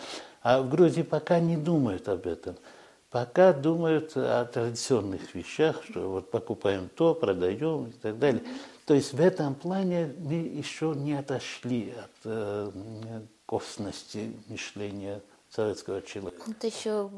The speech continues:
Speaker 1: Это надо
Speaker 2: колониальное, потому что
Speaker 1: Совершенно
Speaker 2: всё-таки
Speaker 1: верно.
Speaker 2: раньше было.
Speaker 1: Совершенно верно.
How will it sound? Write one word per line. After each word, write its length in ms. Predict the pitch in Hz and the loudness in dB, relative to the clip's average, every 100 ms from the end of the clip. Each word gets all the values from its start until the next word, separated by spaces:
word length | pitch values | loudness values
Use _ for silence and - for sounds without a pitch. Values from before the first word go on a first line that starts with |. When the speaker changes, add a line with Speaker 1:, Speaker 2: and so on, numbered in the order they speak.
| 175 180 196 - | -12 -12 -12 -8
Speaker 1:
Это 180 | 208 233 | -6 -6
надо 160 | 269 - | -6 10
Speaker 2:
колониальное, 800 | 208 240 240 247 220 180 180 175 | 10 12 8 8 6 4 2 0
потому 340 | 180 208 208 | 2 4 4
что 120 | 208 | 2
Speaker 1:
Совершенно 260 | 196 - 208 | 0 4 4
Speaker 2:
всё-таки 300 | 208 208 - | 6 2 2
Speaker 1:
верно. 160 | 202 214 | 6 6
Speaker 2:
раньше 280 | 208 - 185 | 4 0 -4
было. 220 | - 160 | -4 -6
Speaker 1:
Совершенно 380 | - - 147 127 | -2 2 4 6
верно. 320 | 110 98 | 4 2